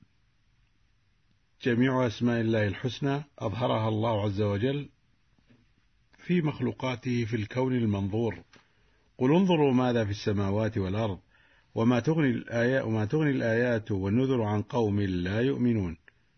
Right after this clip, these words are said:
هو الخالق الذي خلق كل شيء، الرزاق الذي رزق الخلق، فاحمدوه على نعمه التي لا تعد ولا تحصى. وقال عز وجل:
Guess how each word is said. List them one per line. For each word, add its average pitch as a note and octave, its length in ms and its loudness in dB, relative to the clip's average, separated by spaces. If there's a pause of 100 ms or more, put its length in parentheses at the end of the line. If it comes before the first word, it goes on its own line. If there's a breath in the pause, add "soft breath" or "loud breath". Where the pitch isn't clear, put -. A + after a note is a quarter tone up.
(680 soft breath)
هو A2 120 0
الخالق G#2+ 480 0 (200)
الذي G2 240 -2
خلق A#2+ 360 -4
كل B2+ 320 -4
شيء، C#3+ 300 -2 (600)
الرزاق G#2+ 600 0
الذي G2 360 0
رزق A2+ 380 -2
الخلق، B2+ 400 -4 (1080)
فاحمدوه A#2+ 640 2
على G2+ 220 0
نعمه A2 480 0 (280)
التي G#2+ 400 0
لا G2 140 -2
تعد F#2+ 680 -6 (680)
ولا A#2 340 0
تحصى. A2 440 -8 (960)
وقال C#3+ 240 -4
عز C3+ 220 0
وجل: C3 480 0